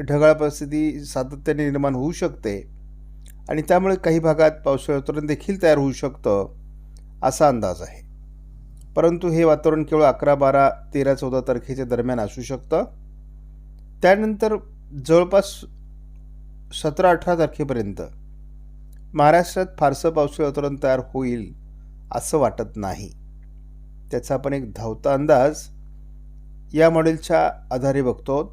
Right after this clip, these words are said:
आज पहाटे पाच वाजता अठरा अंश सेल्सिअस तापमान नाशिकमध्ये आहे, हे किमान तापमान आहे. तर एक तेवीस अंश सेल्सिअस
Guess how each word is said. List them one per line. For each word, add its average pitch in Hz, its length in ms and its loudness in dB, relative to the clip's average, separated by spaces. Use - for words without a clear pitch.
आज 156 240 4
पहाटे 143 320 2
पाच 139 280 0
वाजता 131 480 0
अठरा 165 280 2
अंश 196 240 2
सेल्सिअस 160 500 -4
तापमान 135 380 2
नाशिकमध्ये 104 640 -6
आहे, - 220 -16
हे 160 60 -6
किमान 135 440 -4
तापमान 156 360 -2
आहे. 339 80 -6
तर 196 140 4
एक 170 220 0
तेवीस 208 360 0
अंश 196 260 2
सेल्सिअस 165 520 -2